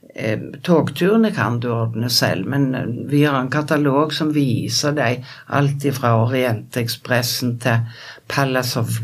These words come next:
Wales i India, til Rovers Rail i Sør-Afrika og så videre. Men militærhistoriske reiser, <clears throat> det er med offiserer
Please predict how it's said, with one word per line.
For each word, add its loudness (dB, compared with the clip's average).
Wales 0
i 4
India, 2
til 0
Rovers 0
Rail 0
i -2
Sør-Afrika -4
og -6
så -8
videre. -10
Men 4
militærhistoriske 0
reiser, 0
<clears throat> 6
det 4
er 2
med 2
offiserer -4